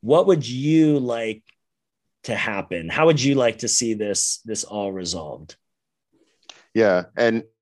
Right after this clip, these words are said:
Speaker 2: I'm assuming you're talking directly about the protest, but just about what happens going forward,
Speaker 1: What
Speaker 2: you
Speaker 1: happens
Speaker 2: know?
Speaker 1: going forward with Manchester
Speaker 2: Yeah.
Speaker 1: United? Yeah, like,
Speaker 2: Yeah.
Speaker 1: Glazers, i-,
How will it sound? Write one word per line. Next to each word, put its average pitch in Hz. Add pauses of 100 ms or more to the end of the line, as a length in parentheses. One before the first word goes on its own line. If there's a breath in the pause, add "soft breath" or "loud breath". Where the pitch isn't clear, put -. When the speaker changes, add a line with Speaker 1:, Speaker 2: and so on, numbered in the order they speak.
(600)
Speaker 2:
I'm 120
assuming 117
you're 107 (220)
talking 107
directly 104
about 95
the -
protest, 127
but 95
just 92
about 87
what 92 (220)
happens 98
going 95
forward, 87 (160)
Speaker 1:
What 156
Speaker 2:
you 160
Speaker 1:
happens 165
Speaker 2:
know? 165
Speaker 1:
going 147
forward 139
with 117
Manchester 113
Speaker 2:
Yeah. 101
Speaker 1:
United? 92
Yeah, 98
like, 98
Speaker 2:
Yeah. 85 (340)
Speaker 1:
Glazers, 123
i-, 135